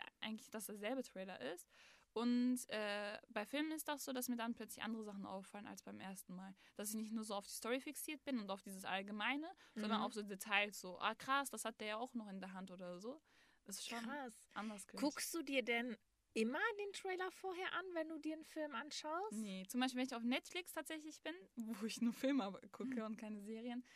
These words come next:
Speaker 1: äh, ist einfach so, „Okay, jetzt gucke ich mir den Film an.“ Ähm,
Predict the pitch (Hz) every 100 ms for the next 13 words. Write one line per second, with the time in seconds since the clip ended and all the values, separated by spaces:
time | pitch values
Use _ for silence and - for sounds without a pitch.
0 | - - - 220 214 - 214 214 208 196
1 | 202 185 190 214 185 190 202 208 208 208
2 | 202 214 - 226 226 240 254 - - -
3 | - 202 214 196 208 190 190 -